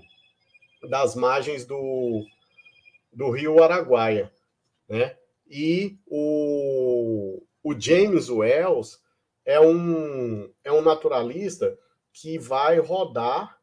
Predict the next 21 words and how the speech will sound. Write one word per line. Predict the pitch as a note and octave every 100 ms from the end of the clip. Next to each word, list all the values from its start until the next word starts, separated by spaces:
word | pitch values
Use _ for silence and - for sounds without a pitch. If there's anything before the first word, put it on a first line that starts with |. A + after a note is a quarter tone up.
| _
ele | B2 B2
vai | A2+ C3+
rodar | C3 D#3 B2 A#2+ B2 B2+ - _ _ _
principalmente | F#3 B3+ A#3+ G#3+ F3 C#3+ B2 D3+ F3 E3
a | B2+
parte | C#3+ D3+ D#3 - D3+ - _ _
oeste, | - G3 E3 C#3+ F#3 F3+ - G#2+ - _ _ _ _ _ -
na | B2+
parte | A#2 D#3+ E3
leste | F3+ C#3 E3+ E3+ -
do | A#2+
estado | A2+ - A#2+ B2+ B2+ A2+
aí, | G#2 C3+ E3+ E3+ - - _
que | _ B2+ B2
é |
a | C3
parte | C3+ B2+ B2 D3 - D#3 C#3+ B2
que | - B2
compreende | D#3 C#3+ C#3 C#3 C#3+ C#3+
o |
Jalapão. | C#3 C#3+ F3 - G2+ F#2+